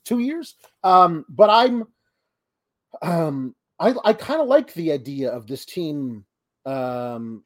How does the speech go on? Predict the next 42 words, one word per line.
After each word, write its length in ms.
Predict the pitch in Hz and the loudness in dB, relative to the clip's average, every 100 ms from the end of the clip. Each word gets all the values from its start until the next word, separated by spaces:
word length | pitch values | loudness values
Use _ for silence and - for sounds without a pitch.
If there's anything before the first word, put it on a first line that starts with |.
| _ | _
sticking 440 | - - 185 196 | -20 -8 -6 -6
around. 480 | 196 156 202 120 73 | -6 -6 -8 -10 -10
I, 100 | 135 | -8
I, 180 | 143 151 160 165 | -4 -4 -2 -4
I, 100 | 151 | -4
somebody 480 | 135 - 214 220 185 160 | -2 -4 0 0 0 -2
mentioned 380 | 170 202 185 | -4 -4 -6
they 60 | 170 | -6
should 220 | 170 143 | -6 -10
call 220 | - 170 165 | -2 0 0
'em 160 | 151 - | -4 -4
the, 240 | 143 127 - | -4 -4 -8
the, 160 | 143 123 | -10 -8
they 80 | 151 | -12
should 120 | - | -6
call 100 | 175 | -4
'em 80 | 135 | -4
Star 340 | - 156 156 | -6 -4 -4
Fox. 560 | 160 98 - - - _ _ _ _ _ 147 | -4 -8 -10 -20 -20 _ _ _ _ _ -4
Like, 160 | 135 | -2
the, 160 | 165 180 | 0 2
like, 140 | 180 196 | 4 6
there's 160 | 208 190 | 6 4
a 80 | 180 | 2
really, 320 | 180 262 233 | 0 0 -2
there's 300 | 151 180 147 | 0 0 0
Fox 360 | - 190 - | -2 -2 -2
Flight. 440 | - 170 123 - - _ _ | -4 -4 -4 -10 -20 _ _
There's 160 | 165 185 | -2 0
a 60 | |
really 260 | 185 247 220 | 0 0 -4
cool 260 | - 240 220 | -4 0 2
thing 240 | 214 202 | 2 0
you 120 | 185 | -2
could 140 | - 131 | -10 -4
do 120 | 175 | -2
with 160 | 170 - | 0 -2
them 160 | 160 | -2
a-, 300 | 165 - 151 | -2 -6 -8
as 100 | 143 | -10
a 60 | 139 | -10
trio, 560 | - 208 190 147 139 | -10 -2 2 2 0